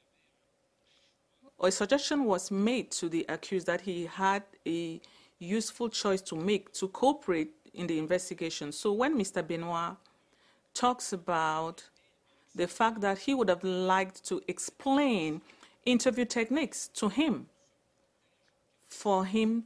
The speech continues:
to protect his right to choose to cooperate or not. He says he doesn't do, he did not do it or did not, or did it only partially.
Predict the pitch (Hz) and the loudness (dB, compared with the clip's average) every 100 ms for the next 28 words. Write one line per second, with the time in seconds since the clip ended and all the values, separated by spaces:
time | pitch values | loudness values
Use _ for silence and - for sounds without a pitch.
0 | - - - 185 175 170 - _ _ _ | -8 -10 -4 -2 -2 -6 -12 _ _ _
1 | _ _ _ _ _ _ _ _ _ _ | _ _ _ _ _ _ _ _ _ _
2 | _ _ _ _ _ - 214 196 240 240 | _ _ _ _ _ 2 2 4 2 0
3 | - - - _ _ _ _ _ _ _ | -2 -10 -12 _ _ _ _ _ _ _
4 | _ _ _ _ _ _ _ _ _ _ | _ _ _ _ _ _ _ _ _ _
5 | - 202 196 190 180 190 226 226 - 196 | -6 -2 -2 -2 2 2 2 -2 -4 -2
6 | 196 - 240 240 247 - 202 - 202 226 | -2 -2 0 0 -2 -2 -2 4 4 4
7 | - 196 190 - 175 190 294 196 - _ | 2 2 4 2 0 4 4 4 -4 _
8 | _ _ - _ - 208 196 190 - 247 | _ _ -20 _ -2 -2 -2 -2 2 2
9 | 247 240 214 196 208 226 214 208 180 180 | 2 -2 -2 0 2 2 2 0 0 0
10 | 202 247 220 214 214 175 180 202 180 - | 2 4 4 4 4 0 0 0 -2 -12
11 | - - 190 190 233 226 - 214 208 - | -6 4 4 4 0 0 2 2 2 0
12 | 226 - 185 143 | 0 0 -4 -6